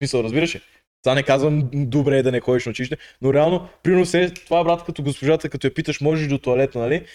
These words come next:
И тя ти каже, „Не“. Какво, ще се накаш ли, брат? Ще, ще станеш и си отидеш до туалета, брато. Никой не е,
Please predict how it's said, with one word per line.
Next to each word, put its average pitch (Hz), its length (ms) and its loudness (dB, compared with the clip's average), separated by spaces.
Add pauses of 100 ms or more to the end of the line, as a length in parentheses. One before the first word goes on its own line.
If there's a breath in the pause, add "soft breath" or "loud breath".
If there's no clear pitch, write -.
(100)
И 135 60 0
тя 151 160 2
ти 147 120 -6
каже, 143 280 0
„Не“. 135 240 0 (600)
Какво, 143 120 2
ще - 100 -2
се 135 60 -4
накаш 135 400 0
ли, 151 40 -2
брат? 104 280 -2
Ще, - 200 -8
ще - 280 -6
станеш 139 340 0
и - 20 -6
си 160 120 -4
отидеш 160 220 -2
до 160 80 -4
туалета, 143 360 0
брато. 120 260 -4 (140)
Никой 135 420 -2
не 151 520 0
е, 143 80 -6